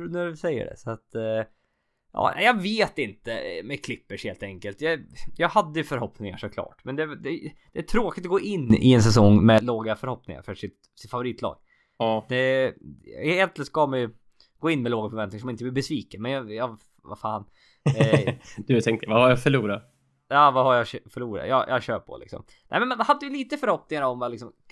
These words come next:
Speaker 1: när Chris Paul försvann här. Eh, liksom att när Chris Paul spelade i Clippers, att det liksom höll tillbaka Blake lite. Att han inte kunde få visa vilken spelare han var. Och liksom, i år skulle han verkligen visa att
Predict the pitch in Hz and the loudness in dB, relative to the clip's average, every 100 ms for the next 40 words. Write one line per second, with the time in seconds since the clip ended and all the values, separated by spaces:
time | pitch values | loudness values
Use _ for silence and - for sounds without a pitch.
0 | 156 170 - 220 - - 202 190 160 117 | -8 -8 -4 -4 4 4 4 -2 -2 -2
1 | 101 - - - _ _ _ _ _ _ | -2 -10 -16 -18 _ _ _ _ _ _
2 | _ _ _ _ _ 135 139 139 151 156 | _ _ _ _ _ -4 -2 -2 -4 -8
3 | - _ 165 185 - 165 - 139 143 135 | -10 _ -2 -2 -2 -10 -8 -4 -4 -4
4 | 131 104 95 101 120 - 127 - 127 143 | -6 -10 -14 -14 -12 -6 -6 -6 -14 -12
5 | - - - 185 170 208 214 240 147 - | -12 6 6 6 2 -6 -2 -2 -2 -6
6 | 101 104 85 - - - - _ _ _ | -10 -12 -14 -18 -18 -20 -20 _ _ _
7 | - 120 180 175 156 170 160 180 175 135 | -12 -8 -6 -6 -6 -6 -6 -8 -8 -6
8 | 165 143 143 - _ 160 123 131 147 180 | -6 -6 -12 -14 _ -8 -4 -2 -2 -4
9 | - - _ _ _ _ _ 135 135 151 | -8 -12 _ _ _ _ _ -4 -4 -4
10 | 208 202 175 - 160 143 135 135 165 123 | 0 2 2 0 0 0 -2 -4 -4 -6
11 | - 139 135 113 123 - - | -10 -10 -8 -4 -4 -4 -8